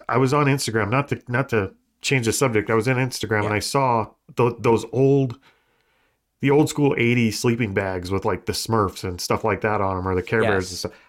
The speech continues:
Speaker 1: I saw somebody take one of them sleeping bags and turn it into one of those puffer coats. Like, they took the sleeping bag and cut it up and turned it into an actual coat, like the puffy winter
Speaker 2: Ah.
Speaker 1: coats. That thing looked super cool.
Speaker 2: Oh, and see, I bet something like that would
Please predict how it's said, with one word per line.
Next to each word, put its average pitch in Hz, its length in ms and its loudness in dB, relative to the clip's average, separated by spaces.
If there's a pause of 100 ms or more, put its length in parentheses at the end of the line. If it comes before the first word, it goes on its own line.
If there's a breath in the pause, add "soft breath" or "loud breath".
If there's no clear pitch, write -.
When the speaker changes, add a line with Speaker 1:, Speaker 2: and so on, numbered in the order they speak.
(100)
Speaker 1:
I 107 80 0
saw 165 160 0
somebody 139 260 2
take 120 220 -2
one 123 60 2
of 113 40 2
them 104 100 0
sleeping 123 360 -2
bags 95 260 -2
and 92 100 -6
turn 104 280 0
it 104 40 4
into 101 140 -2
one 98 140 2
of 92 80 -2
those 90 160 -2
puffer 95 500 -2 (320)
coats. - 580 -2 (720 soft breath)
Like, 101 140 -4
they 104 80 -2
took 117 180 -4
the 110 80 0
sleeping 120 400 -2
bag 104 260 0
and 95 140 -6
cut 113 140 -2
it 110 80 4
up 110 100 -2
and - 80 -16
turned 104 240 0
it 104 40 4
into 104 180 2
an 95 40 -4
actual 101 320 -4
coat, - 440 -2 (100)
like 90 220 -4
the 92 80 -4
puffy 101 320 -2
winter 101 240 -2
Speaker 2:
Ah. 113 40 -6
Speaker 1:
coats. 135 360 -6 (420 loud breath)
That 131 160 -2
thing 117 160 0
looked 101 240 -2 (240)
super 117 500 0
cool. - 480 -8
Speaker 2:
Oh, 156 220 -8
and 143 240 -2
see, 208 220 -2
I - 20 0
bet 175 220 0
something 156 360 -2
like 120 180 -2
that 165 200 0
would 107 240 0